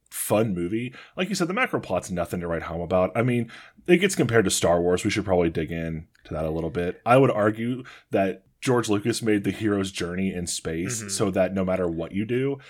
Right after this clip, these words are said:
Speaker 1: if you try to tell a story in space, it's going to just have Star Wars vibes.
Speaker 2: Yeah, yeah. Well, it's also just, like, Alex's character, like, his journey is Luke Skywalker's, <laughs> you know?
Speaker 1: Yeah, but I mean,
Speaker 2: Uh,
Speaker 1: that's just the hero's journey.
Speaker 2: Yeah.
Speaker 1: Like,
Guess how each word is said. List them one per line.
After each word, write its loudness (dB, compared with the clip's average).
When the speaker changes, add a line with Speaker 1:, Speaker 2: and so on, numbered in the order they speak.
Speaker 1:
if -2
you 0
try 2
to 2
tell -2
a -2
story -2
in -4
space, -6
it's -6
going -4
to -6
just -8
have -8
Star -6
Wars -6
vibes. -4
Speaker 2:
Yeah, -2
yeah. -2
Well, -6
it's -2
also -6
just, -8
like, -8
Alex's -2
character, -6
like, -6
his -8
journey -10
is -10
Luke -10
Skywalker's, -6
<laughs> -14
you 8
know? 6
Speaker 1:
Yeah, -2
but -10
I -8
mean, -4
Speaker 2:
Uh, -6
Speaker 1:
that's 0
just -2
the 0
hero's 2
journey. 4
Speaker 2:
Yeah. 0
Speaker 1:
Like, -2